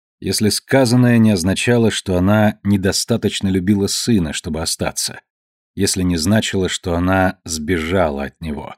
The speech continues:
"Филиппито он крепкий", — сказал Син. "Ты должна гордиться им".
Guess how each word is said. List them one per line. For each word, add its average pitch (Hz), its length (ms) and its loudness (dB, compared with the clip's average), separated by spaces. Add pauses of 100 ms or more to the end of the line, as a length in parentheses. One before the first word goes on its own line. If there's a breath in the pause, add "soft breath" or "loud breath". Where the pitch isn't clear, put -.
(840)
"Филиппито 143 600 2
он 127 200 4
крепкий", — 120 760 2
сказал 78 380 -6
Син. - 320 -12 (440)
"Ты 117 80 0
должна 113 380 4
гордиться 98 680 0
им". 78 260 -4